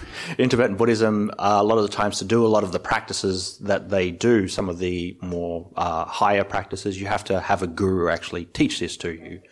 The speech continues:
Specific kind of practice, because you've passed a specific level, um, a guru will initiate you into that and give you that kind of practice to do. So, so the question is,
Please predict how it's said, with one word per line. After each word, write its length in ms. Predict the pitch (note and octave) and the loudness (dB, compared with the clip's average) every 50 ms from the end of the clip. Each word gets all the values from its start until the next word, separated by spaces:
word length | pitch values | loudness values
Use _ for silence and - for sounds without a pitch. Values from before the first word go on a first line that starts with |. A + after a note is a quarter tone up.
| - - - - - - - - - _ | -20 -20 -20 -20 -20 -20 -20 -20 -18 _
Specific 440 | - - A#2+ - - C#3 - B2 A2 | -4 0 0 2 2 2 0 0 0
kind 180 | - B2 A2 | 2 2 0
of 80 | G2+ G2+ | 0 0
practice, 400 | - A2 G#2 G2+ - G#2+ G#2 - | 0 -2 -2 0 0 0 0 0
because 340 | - - F2 - G#2 G2+ F#2+ | -2 -4 -2 0 0 0 0
you've 180 | G2 F2+ - | -2 -6 -6
passed 300 | - - G2 F#2+ F#2 - | -2 2 2 2 2 0
a 60 | - E2+ | -2 -4
specific 480 | - - G#2 - - G2 - F2 - | -4 -4 -2 -2 -2 -2 -4 -2 0
level, 420 | G2 G2+ G2 F#2 G2 F#2+ F#2 - - - - - - - - - _ - | 2 2 4 4 2 0 -2 -6 -12 -18 -20 -20 -20 -20 -20 -20 _ -2
um, 400 | G2 F#2+ F#2+ F#2 F2+ F#2 G2 - - | 0 2 4 4 2 0 -2 -6 -8
a 80 | - G2+ | -6 -2
guru 320 | F#2+ A#2 B2+ C3 B2+ A#2+ | 2 4 4 6 6 6
will 220 | A2 G#2 G#2 G2 F#2 | 6 6 6 4 4
initiate 500 | F2+ G#2+ C3 B2 - C3+ B2 A2+ A#2 - | 4 2 2 2 4 4 4 4 4 2
you 180 | - A2 A2 | 2 0 0
into 200 | A#2 A#2 A2+ - | 2 0 -2 -2
that 320 | G#2 G#2+ G#2+ A2+ - - - | -2 0 0 0 0 -2 -6
and 160 | G2+ F#2+ E2+ | -8 -8 -4
give 200 | - G2+ G2 F#2 | -4 -4 -2 -2
you 240 | F#2+ F#2+ F#2+ F#2+ F#2 | 0 0 0 0 -2
that 280 | - F2 F2+ - - | -2 -2 -4 -4 -4
kind 240 | - - F2 E2+ E2+ | -8 -8 -8 -8 -8
of 80 | E2+ - | -8 -6
practice 380 | - F2 - - - F2+ - | -6 -4 -4 -6 -6 -8 -10
to 100 | - - | -10 -10
do. 180 | - - - - - _ | -10 -12 -12 -12 -14 _
So, 380 | - - G2+ F#2 F2 E2 E2+ - - - - - - _ _ _ | -2 0 2 2 2 0 -2 -6 -12 -20 -20 -20 -20 _ _ _
so 280 | - - - C3 A2+ F#2+ | -2 2 4 4 4 4
the 100 | E2+ F#2+ | 4 2
question 440 | - - D3 C3 - - - G2+ - | 2 2 2 2 2 0 -2 -2 0
is, 360 | - C3 C3 A2 G2 F#2 - | 4 4 4 4 4 0 -4